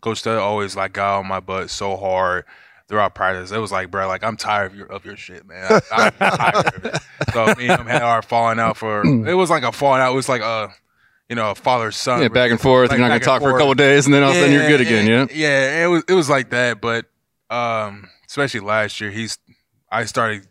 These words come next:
Speaker 1: understand how he was as a man, and actually started being, like, an immature kid, of course, just actually start listening to what he's actually saying without, without him yelling at me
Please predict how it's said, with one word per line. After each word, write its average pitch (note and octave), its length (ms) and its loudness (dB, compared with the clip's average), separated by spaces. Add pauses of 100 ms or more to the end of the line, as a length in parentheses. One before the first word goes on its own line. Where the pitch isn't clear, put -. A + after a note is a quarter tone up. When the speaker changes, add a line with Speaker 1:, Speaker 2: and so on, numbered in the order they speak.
(140)
Speaker 1:
understand A2 400 -8
how G#2+ 260 -4
he G#2 140 -10
was G2 340 -8
as F#2+ 120 -10
a G2+ 60 -18
man, F#2+ 440 -10
and F#2 240 -12 (760)
actually G2+ 400 -10
started G#2+ 300 -4
being, G#2 340 -8
like, F#2+ 200 -6
an F2+ 180 -6
immature G#2 560 -10
kid, A2 280 -8
of F#2 120 -14
course, F#2 260 -12
just G2 180 -20
actually G2 420 -12
start F#2 320 -8
listening F#2+ 440 -10
to G2 100 -20
what G2+ 240 -12
he's G2 160 -16
actually G2 280 -8
saying G2 340 -10
without, F#2+ 380 -8 (640)
without G#2+ 260 -2
him G#2 320 -8 (100)
yelling A2+ 320 -4
at A#2 80 -6
me A2+ 260 -8